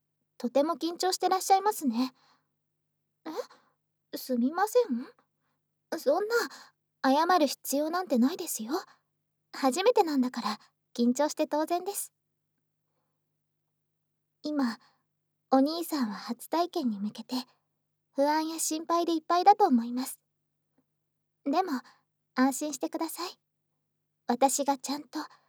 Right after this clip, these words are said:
お兄さんをリードして差し上げますから。じゃあ、まずは、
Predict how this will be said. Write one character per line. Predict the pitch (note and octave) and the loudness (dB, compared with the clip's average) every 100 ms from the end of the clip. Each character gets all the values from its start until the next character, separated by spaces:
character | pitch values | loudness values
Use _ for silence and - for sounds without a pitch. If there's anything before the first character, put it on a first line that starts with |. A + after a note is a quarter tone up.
| _ _ _ _ | _ _ _ _
お | |
兄 | C4+ D4 E4 | 4 4 0
さ | - C#4+ | -2 0
ん | G3 | 0
を | |
リ | G#3 D4 | -2 0
ー | |
ド | F4+ | 0
し | D#4+ | 0
て | B3+ | -2
差 | B3 | -2
し | A#3+ C4 | -2 0
上 | |
げ | C4 D#4 | 0 -2
ま | F4 | -6
す | - | -6
か | F4 | -8
ら。 | C#4 - _ _ _ _ _ _ _ _ _ _ _ _ _ _ _ _ - | -10 -12 _ _ _ _ _ _ _ _ _ _ _ _ _ _ _ _ -10
じ | F4 | 6
ゃ | G#4 G#4+ D#4+ | 6 8 4
あ、 | |
ま | A3+ C#4 | 2 -2
ず | E4+ | -4
は、 | C4+ B3 | -4 -6